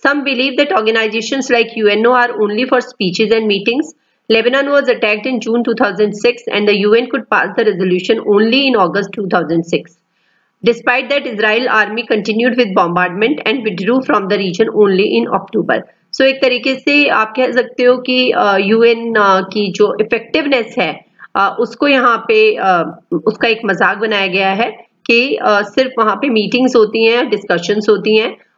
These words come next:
और कंक्रीट कोई भी उसका रिजल्ट नहीं निकल पाता है, क्योंकि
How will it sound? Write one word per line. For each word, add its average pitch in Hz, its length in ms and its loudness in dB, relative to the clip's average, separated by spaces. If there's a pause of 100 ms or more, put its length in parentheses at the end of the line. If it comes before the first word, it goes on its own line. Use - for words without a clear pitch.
(100)
और 208 200 2
कंक्रीट 226 800 0
कोई 240 220 4
भी 247 100 -2
उसका 233 240 -2
रिजल्ट 202 440 0 (140)
नहीं 196 240 0
निकल 220 240 0
पाता 185 300 0
है, 254 80 2
क्योंकि 254 480 -4